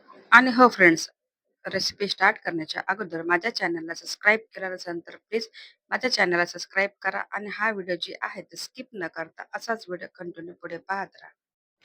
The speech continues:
रोज मी तुमच्यासाठी एक रोज नवीन काही ना काही असे रेसिपी घेऊनच येतच आहे. तर आजही घेऊन आलेली आहे. आज मी बनवणार आहे चिकन दम बिर्याणी.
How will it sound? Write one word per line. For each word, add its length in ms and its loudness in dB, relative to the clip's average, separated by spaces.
रोज 220 10
मी 120 8
तुमच्यासाठी 560 0
एक 140 -4
रोज 180 2
नवीन 260 0
काही 260 0
ना 100 -6
काही 200 -8
असे 240 -6
रेसिपी 440 -10
घेऊनच 460 -2
येतच 320 -4
आहे. 220 2
तर 140 2
आजही 260 2
घेऊन 280 -4
आलेली 440 -2
आहे. 320 0
आज 200 4
मी 160 -6
बनवणार 440 -2
आहे 220 -4
चिकन 420 -8
दम 200 2
बिर्याणी. 440 0